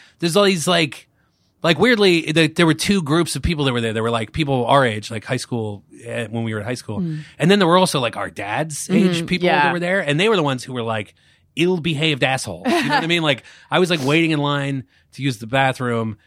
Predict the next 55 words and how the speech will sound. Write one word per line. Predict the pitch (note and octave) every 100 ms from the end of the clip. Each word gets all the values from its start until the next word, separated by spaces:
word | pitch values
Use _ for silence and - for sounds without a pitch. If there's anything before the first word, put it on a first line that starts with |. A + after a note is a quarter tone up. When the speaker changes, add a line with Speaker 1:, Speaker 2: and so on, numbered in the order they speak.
| _
Speaker 1:
And | B2+
he's | B2 A2
like, | A#2
all | B2+
the | A#2+ A#2
urinals | B2 A2+ G2+
were | A2
used | A2+ G#2
up. | A#2 G#2+ - -
And | - B2
some | - D3+ D3+ C3+
dude | D#3+ F#3+ C#3
who | D3
just | C#3 -
could | -
have | F#3
been | E3
my | D3+ C3+
dad, | C#3 C#3 G2 G#2
some | B2+
guy | A#2+ B2 C3
in |
his, | B2 A2+
like, | A#2 A#2
late | A#2 B2
forties | - C3 B2 A#2 G#2 G#2
at | G2+
the |
time, | G2+ A2 G#2+
like, | G#2+ G2+
just | G#2+ G#2+
kind | C3 A2+
of | F#2+
sauntered | - C3+ B2+ A#2+ A#2+
in | A#2+
all | A2+ G#2+
wasted | A2+ A#2 A#2
and | G2+
was | G2+
like, | G#2+ - - -
"You | C3 E3+ C3+
pussies | - G3 F#3
aren't | F3+ F3
gonna | E3+
use | F#3+
the | D3
sink," | C#3 F3 A3 -
and | D3
then | C#3+
just | B2
pissed | D#3+ D3+
in | C3+
the | A#2
sink. | D3 F3+
Speaker 2:
Ew. | C4 F#3+ E3